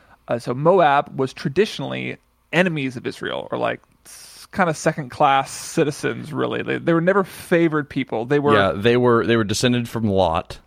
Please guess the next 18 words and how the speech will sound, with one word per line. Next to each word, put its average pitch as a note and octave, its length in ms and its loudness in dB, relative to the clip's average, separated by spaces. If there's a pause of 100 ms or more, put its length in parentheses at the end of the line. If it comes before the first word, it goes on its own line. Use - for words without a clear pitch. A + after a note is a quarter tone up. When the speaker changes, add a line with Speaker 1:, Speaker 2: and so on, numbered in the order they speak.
(120)
Speaker 1:
Yeah, C3 260 0
whose C3 600 -4
daughters C3 600 0
had - 180 -2
incestuous - 440 -6
sex - 280 -4
with - 100 -16
him - 320 -12
and A#2 100 -12
then - 120 -10
started B2 400 -4
a - 60 -14
civilization. - 640 -12 (120)
So - 160 -20
they D3+ 80 -2
were D3+ 80 0
Speaker 2:
Right. E2 80 -2
Speaker 1:
just - 120 -8